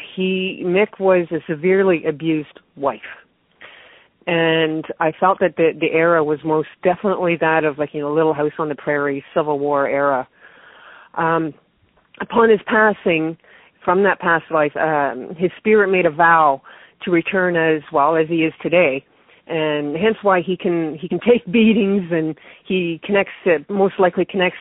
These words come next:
to, to women much more easily. He's got that balance between the masculine and feminine. Um, Mick, though, he's on a mission to create awareness against not just sexual assault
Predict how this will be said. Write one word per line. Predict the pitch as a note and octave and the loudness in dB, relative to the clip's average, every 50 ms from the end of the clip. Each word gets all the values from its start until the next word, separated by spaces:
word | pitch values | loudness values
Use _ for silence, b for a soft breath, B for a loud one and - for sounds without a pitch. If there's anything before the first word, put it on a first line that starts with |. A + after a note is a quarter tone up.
| - - - | -16 -8 -2
to, | G3+ E3+ E3 D#3+ - | 0 0 0 -2 -4
to | G3+ | -4
women | E3 E3+ F#3 G3+ G#3 F#3+ D#3+ D#3+ | 0 0 2 2 2 0 -2 -2
much | D#3+ D#3 D3 - - | -2 -4 -4 -4 -4
more | D#3+ D#3 D3+ | -4 -4 -4
easily. | B2 E3+ F3+ F#3 F3+ F3 E3+ D3 C#3 C#3+ | -4 -4 -4 -6 -6 -4 -4 -4 -4 -4
He's | C#3+ D#3 - _ | -6 -8 -8 _
got | - D#3 D3 - _ | -4 -4 -4 -4 _
that | - D3 D3+ D3 - | -2 -2 -2 -2 -2
balance | - D3+ D3+ D#3+ F3 F3+ E3 D3+ C#3+ - - | -2 2 2 4 4 2 0 -2 -4 -6 -10
between | D#3 - - - D#3+ D3+ | -10 -10 -8 -8 -6 -6
the | D3+ | -4
masculine | D3 C#3+ C#3+ D3+ D3 - - D#3 D3 D3 C#3+ | -4 -4 -4 -4 -6 -6 -6 -6 -4 -4 -6
and | C#3 C#3 C3+ - | -6 -8 -8 -4
feminine. | - E3 F3+ G3 G3 F3+ C#3 B2 C3+ - _ B B B B B B B B B B B B B B B B | -2 -2 0 0 -2 -2 -4 -6 -8 -12 _ B B B B B B B B B B B B B B B B
Um, | - F3 E3+ E3+ E3+ E3 D#3+ D3+ C#3+ - | -4 -2 0 0 0 0 -2 -4 -6 -4
Mick, | - F#3+ A3+ C#4+ - _ | 0 2 2 2 2 _
though, | - G#3 G3+ F#3 | 4 4 4 4
he's | F3 A3 B3 C#4 A#3+ | 4 2 2 2 4
on | C4 B3 A#3+ | 4 4 4
a | |
mission | A3 G#3 G3+ G#3 - - - F3 C3+ - - _ _ _ _ _ _ _ _ _ _ _ _ _ _ - - | 4 2 2 0 0 -2 -4 -4 -4 -6 -12 _ _ _ _ _ _ _ _ _ _ _ _ _ _ -20 -4
to | - G#3+ G#3 G3 E3+ | -2 -2 0 0 -2
create | - - - G#3 G#3 G#3+ A3 G3+ | -4 -2 2 4 4 6 6 4
awareness | F#3 F3 F#3 F#3 G3 G3+ G3 F3+ - - | 4 4 2 2 2 2 0 0 -2 -4
against | F#3 D#3+ D3 F3+ F3 E3+ - - | -6 -4 -2 -2 -2 -2 -4 -4
not | G3 G3 G#3+ B3+ A#3+ | 0 2 2 2 2
just | A3+ G3 A3 A3+ G#3+ G3+ - - _ B B B B B B B B B B B - - | -2 0 2 4 4 4 2 -4 _ B B B B B B B B B B B -12 -2
sexual | - G3 F#3+ - - A3+ G3+ F#3+ | -2 -2 -2 0 -2 -2 0 2
assault | F3 - - - E3 D#3 G#3 D4 - | 0 0 0 0 2 2 2 0 -2